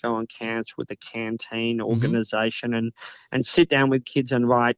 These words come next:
Speaker 1: comedy jokes with
Speaker 2: Mm.
Speaker 1: kids with cancer.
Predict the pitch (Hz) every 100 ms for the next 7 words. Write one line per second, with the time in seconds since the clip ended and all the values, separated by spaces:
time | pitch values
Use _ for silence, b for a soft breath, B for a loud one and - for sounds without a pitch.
0 | _ - - 131 127 123 135 113 113 123
1 | 117 113 120 127 123 113 117 - 151 165
2 | 113 90 - 131 117 117 110 120 143 165
3 | -